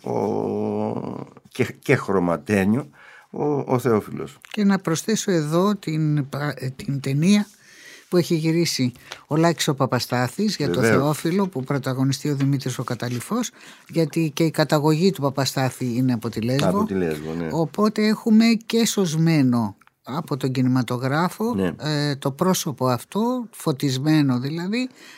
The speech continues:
Speaker 2: ε, και με συγκίνηση λέμε ότι πάντοτε οι άνθρωποι οι οποίοι διακρίνουν σε κάθε γενιά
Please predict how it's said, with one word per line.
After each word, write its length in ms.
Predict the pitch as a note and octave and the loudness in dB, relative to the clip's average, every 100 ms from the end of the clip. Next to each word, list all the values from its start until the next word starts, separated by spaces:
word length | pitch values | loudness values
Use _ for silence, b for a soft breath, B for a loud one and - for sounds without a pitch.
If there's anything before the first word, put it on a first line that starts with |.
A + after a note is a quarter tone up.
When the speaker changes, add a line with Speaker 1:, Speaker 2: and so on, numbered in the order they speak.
| B | B
Speaker 2:
ε, 540 | F#3+ F#3+ F#3 F3+ F3 D3+ | -4 0 0 0 0 -2
και 180 | - F3+ - C#3 G#2+ | 0 0 0 -4 -4
με 200 | D3+ E3 | -2 0
συγκίνηση 600 | - E3+ A3+ B3 A3 G3 | 0 0 2 4 4 2
λέμε 380 | F#3 G3 A3+ A#3+ | 2 2 4 2
ότι 200 | G#3+ F#3 | 0 -4
πάντοτε 560 | - A3 A#3 A#3 A3 A3 | 0 4 4 2 0 0
οι 80 | G#3 | 2
άνθρωποι 420 | G#3 - F#3+ G#3 | 2 0 -2 0
οι 40 | |
οποίοι 220 | G3 G3 | 0 2
διακρίνουν 640 | F#3 F#3 E3+ F3 F#3+ G3+ A3+ | 2 2 0 2 2 4 4
σε 140 | - | 2
κάθε 280 | G3 C4+ B3+ | -2 -2 0
γενιά 420 | G3+ C3+ A#2 G#2 | 2 0 -2 -6